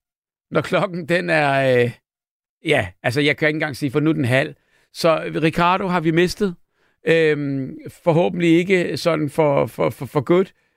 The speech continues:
øh, <laughs> på nogen som helst måde, fordi vi kan jo bare, og det er jo det, der er, der er jo kun otte cifre imellem os. Så jeg håber lige, at, øh, at vi får fat i Ricardo igen, og, øh, og siger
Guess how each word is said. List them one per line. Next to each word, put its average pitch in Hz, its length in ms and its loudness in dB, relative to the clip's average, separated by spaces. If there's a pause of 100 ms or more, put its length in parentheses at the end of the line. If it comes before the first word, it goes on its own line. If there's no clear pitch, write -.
(120)
øh, 160 180 4 (120)
<laughs> - 120 -6
på 170 80 2
nogen 160 200 0
som 156 100 -6
helst 170 160 -2
måde, 156 160 2
fordi 160 340 -6
vi 151 80 0
kan 175 280 -2
jo 175 80 0
bare, 156 360 0
og 135 140 -2
det 151 60 0
er 143 40 2
jo 135 40 0 (120)
det, 160 100 0
der 160 60 0
er, 151 200 0
der 151 120 -4
er 135 140 2
jo 156 80 2
kun 160 260 -2
otte 151 300 2
cifre 160 320 -2
imellem 165 260 0
os. 151 180 -4 (360)
Så - 120 -2
jeg 156 80 2
håber 180 280 0
lige, 185 340 -2
at, 156 260 -2
øh, 143 280 2 (300)
at 143 140 0
vi 147 180 2 (280)
får 143 100 0
fat 180 320 0
i 196 180 -4
Ricardo 147 420 0
igen, 156 380 0 (440)
og, 143 420 4
øh, 127 280 2
og 135 100 0
siger 143 380 2